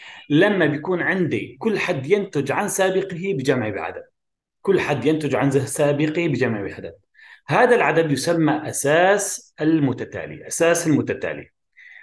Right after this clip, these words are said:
هاي بالنسبة للمتتالي الحسابي. إذن هي متتالية يزيد كل حد عن سابقه بمقدار ثابت، يسمى هذا المقدار R،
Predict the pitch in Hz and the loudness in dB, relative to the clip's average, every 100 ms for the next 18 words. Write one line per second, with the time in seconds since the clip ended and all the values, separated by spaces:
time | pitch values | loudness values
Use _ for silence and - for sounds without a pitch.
0 | - 160 190 196 151 170 156 135 131 135 | -4 0 2 2 2 2 4 4 2 0
1 | 151 147 135 113 - 82 - - - 147 | 2 2 0 -6 -8 -8 -12 -16 -4 2
2 | 151 156 196 190 180 175 202 196 180 147 | 2 4 2 2 0 0 0 2 2 2
3 | 175 - 202 - 180 143 107 156 180 - | -2 -2 -6 -4 -6 -2 -2 -2 -2 0
4 | 147 143 151 147 127 117 113 113 147 165 | 0 0 -2 -2 0 -2 -2 2 4 6
5 | 185 190 196 - 123 98 - - _ _ | 4 2 -4 -4 -2 -2 -6 -16 _ _
6 | - - _ 131 214 214 185 180 165 160 | -20 -20 _ -2 2 2 2 2 2 -2
7 | 135 156 165 165 151 127 104 | 0 2 2 2 2 2 -2